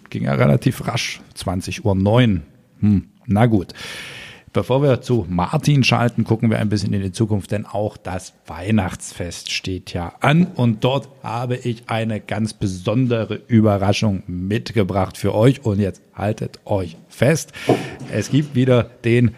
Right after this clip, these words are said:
Kalender der Werbegemeinschaft.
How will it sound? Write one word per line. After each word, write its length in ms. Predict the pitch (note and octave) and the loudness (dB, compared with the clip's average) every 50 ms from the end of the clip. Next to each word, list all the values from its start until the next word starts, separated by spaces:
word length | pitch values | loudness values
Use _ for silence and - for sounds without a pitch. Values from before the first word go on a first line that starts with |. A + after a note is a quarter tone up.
| - - | -12 -10
Kalender 600 | - G2 F#2+ F2 F2 G2 A#2+ C3 B2+ A#2+ A2+ G#2 | -4 -2 -2 -2 -2 0 0 2 4 2 2 0
der 380 | - - G2 G2+ G#2 G#2+ G#2+ - - - _ _ - - E2+ | -2 -6 -4 -2 0 0 -2 -4 -6 -20 _ _ -20 -20 -16
Werbegemeinschaft. 1200 | E2 E2+ E2+ F#2+ G#2+ A#2 B2+ C3 C3 B2 A#2 A#2 A2 A2 G#2+ G#2 G#2 G2+ - - G2+ F2+ - - | -14 -12 -8 -4 0 0 2 4 4 4 4 6 6 6 6 6 4 4 4 2 0 0 -2 -6